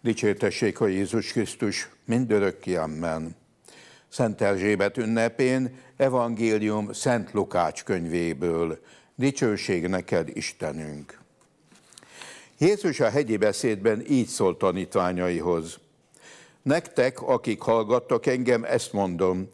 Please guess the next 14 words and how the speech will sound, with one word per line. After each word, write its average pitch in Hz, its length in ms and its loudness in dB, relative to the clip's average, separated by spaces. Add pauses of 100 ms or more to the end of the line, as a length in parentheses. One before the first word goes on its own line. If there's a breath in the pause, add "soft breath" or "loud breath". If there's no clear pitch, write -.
(300 loud breath)
szeressétek 113 840 0
ellenségeiteket, 107 1300 0 (320 soft breath)
tegyetek 143 580 0
jót 104 300 0
azokkal, 127 520 2
akik 98 340 -2
gyűlölnek 98 680 2
titeket. 92 600 -2 (460 loud breath)
Azokra, 135 540 2
akik 139 300 -2
átkoznak 123 640 0
titeket, 107 640 0
mondjatok 110 640 2
áldást, 85 640 0